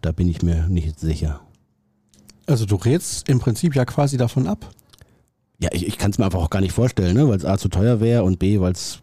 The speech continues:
Speaker 1: ja, vielleicht auch gar nicht das richtige Zeichen wär.
Speaker 2: Okay, du möchtest also eigentlich einen Spieler haben, der von außerhalb kommt und diese Position besetzt. Kann man das so sagen?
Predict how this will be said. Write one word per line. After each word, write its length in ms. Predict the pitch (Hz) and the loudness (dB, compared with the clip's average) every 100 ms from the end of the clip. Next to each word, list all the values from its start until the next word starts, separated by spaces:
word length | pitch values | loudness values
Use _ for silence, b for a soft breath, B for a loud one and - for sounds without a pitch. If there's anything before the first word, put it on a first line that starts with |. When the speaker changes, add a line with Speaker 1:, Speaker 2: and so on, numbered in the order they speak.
| _ | _
Speaker 1:
ja, 200 | - 110 | 0 2
vielleicht 260 | 113 98 98 | 2 0 -2
auch 100 | 90 | -2
gar 80 | 104 | -2
nicht 120 | 98 | -2
das 100 | 90 | -2
richtige 280 | 104 - 90 | -2 -2 -2
Zeichen 320 | - 113 98 | -2 -2 0
wär. 240 | 87 92 - _ _ _ _ _ _ b b b b - | 0 -2 -4 _ _ _ _ _ _ b b b b -8
Speaker 2:
Okay, 300 | 135 - 151 | -6 0 0
du 340 | - 123 139 - - | 2 2 2 0 0
möchtest 360 | 143 - 156 | 0 2 -4
also 300 | - 135 127 | 0 2 2
eigentlich 340 | - 127 147 139 | 2 2 2 0
einen 60 | 131 | -2
Spieler 340 | - 139 131 | 0 2 4
haben, 200 | 135 143 | 4 2
der 100 | 131 | 0
von 200 | - 127 | 2 2
außerhalb 420 | 131 135 120 113 | 2 0 0 0
kommt 220 | - 120 | 0 0
und 120 | 113 113 | 2 0
diese 160 | 113 | 0
Position 500 | 107 110 107 - 107 | 0 -2 -2 0 0
besetzt. 460 | 95 - - - - - _ | 0 -4 -8 -14 -16 -20 _
Kann 140 | - | -4
man 80 | 104 | -2
das 100 | 104 | -2
so 100 | - | -2
sagen? 400 | 104 101 101 87 | -2 0 0 -4